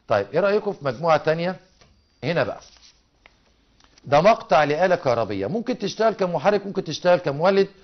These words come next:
ودي بس كتفسير إنك ما تتخضش، الآلة مهما كبر حجمها أو صغر كلها واحدة، كلها واحدة، الصغير زي الكبير، النظرية واحدة، والتركيب تقريبًا بيبقى بيه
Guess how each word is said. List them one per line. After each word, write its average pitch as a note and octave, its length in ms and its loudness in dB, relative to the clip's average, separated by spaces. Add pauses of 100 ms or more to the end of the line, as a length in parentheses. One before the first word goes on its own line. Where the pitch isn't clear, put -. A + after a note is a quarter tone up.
(320)
ودي C3+ 240 -4
بس A3+ 300 0
كتفسير A3+ 1000 2 (1120)
إنك C#3+ 240 -6
ما D3+ 60 -2
تتخضش، F3 560 0
الآلة G3 300 2
مهما G3+ 280 2
كبر G3 280 -2
حجمها F#3 500 -2
أو D#3+ 200 -4
صغر A2+ 340 -2 (440)
كلها D3 400 -4
واحدة، A2 340 -4 (800)
كلها D3 460 2
واحدة، B2+ 340 0 (300)
الصغير D3 440 2
زي E3 80 0
الكبير، F3 300 0
النظرية E3+ 460 -2
واحدة، E3 300 0
والتركيب D3+ 560 -4
تقريبًا C#3 400 -2
بيبقى C3+ 380 0
بيه C#3 320 -4